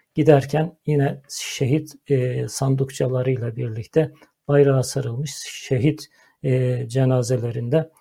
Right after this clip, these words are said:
e, nutuklar çekerek, mitingler yaparak seçime hazırlanan bir yönetimi, e, şimdiden görüyoruz. Zaten başladı bile seçimin startı. Hava operasyonuyla verildi. Kara operasyonuyla da herhalde,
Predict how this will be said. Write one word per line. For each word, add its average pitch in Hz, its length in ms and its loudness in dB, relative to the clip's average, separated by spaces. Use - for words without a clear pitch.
e, 139 240 2
nutuklar 147 500 -2
çekerek, 139 520 -2
mitingler 135 460 -4
yaparak 135 500 -2
seçime 135 360 -2
hazırlanan 127 680 -2
bir 139 200 -2
yönetimi, 139 640 2
e, 135 320 2
şimdiden 139 580 -4
görüyoruz. 131 560 -2
Zaten 135 400 -2
başladı 120 480 -4
bile 131 180 -2
seçimin 135 420 -4
startı. 143 640 -2
Hava 147 260 10
operasyonuyla 143 840 2
verildi. 143 400 0
Kara 147 280 2
operasyonuyla 131 840 -4
da 151 140 2
herhalde, 139 440 2